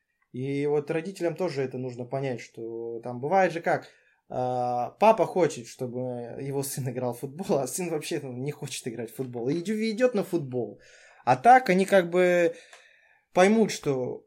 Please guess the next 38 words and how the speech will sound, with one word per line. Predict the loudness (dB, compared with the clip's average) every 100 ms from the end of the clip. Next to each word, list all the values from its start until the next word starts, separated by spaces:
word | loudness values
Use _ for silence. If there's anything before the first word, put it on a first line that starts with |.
| -4
он | 2 2
и |
в | 2
футбол | -2 2 2
сможет | 4 2 2 0
играть, | -2 0 -2 -6
и |
в | -2
хоккей | 0 0 -2
сможет | -2 -2 -2 -4
играть, | -2 -4 -6
и |
в | -6
баскетбол | -8 -6 -4 -2 -2
сможет | -4 -12 -12 -10
играть. | -8 -6
Но | 0 2 2
проблема | 2 4 6 6 4
в |
том, | 2 0
что | -2
таких | -4 -2 0
секций | 2 2 2 0
очень | 0 -2
мало. | -2 -4 -6 -12 _ _ _ _
Вот | -6 -6 -10 _ -20 -20 -10
любую | -2 0 2 2
школу | 4 4 6 4
придите | 0 -2 -4 -2
в |
Москве, | -2 -2 -4 -6 -6 _ -10
практически, | -8 -8 -10 -12 -14
девяносто | -6 0 0 -2
процентов. | -6 -6 -6 -8 -10 -18 -20 -20
Потому | -14 -12
что | -4
я | -2 -2
там, | -2 -6 -8